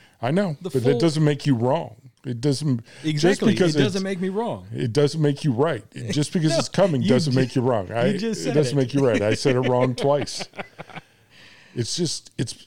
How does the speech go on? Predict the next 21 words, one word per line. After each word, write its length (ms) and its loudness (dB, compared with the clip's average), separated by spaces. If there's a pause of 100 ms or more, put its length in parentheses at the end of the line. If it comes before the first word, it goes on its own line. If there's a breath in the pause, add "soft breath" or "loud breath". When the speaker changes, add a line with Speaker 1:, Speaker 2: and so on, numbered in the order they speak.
Speaker 1:
it's 140 -8
the 80 -6
way 140 2
the 80 0
ba-, 260 2 (120)
baseball's 400 -2
always 220 0
been 140 -4
played. 260 -4
Baseball's 400 -4
a 60 -8
game 220 -4
of 60 -8
tradition. 640 -6 (1040 soft breath)
Speaker 2:
If 140 -12
you 80 2
wanna 160 0
go 140 -4
with 100 -6
that 180 -8
route, 440 -18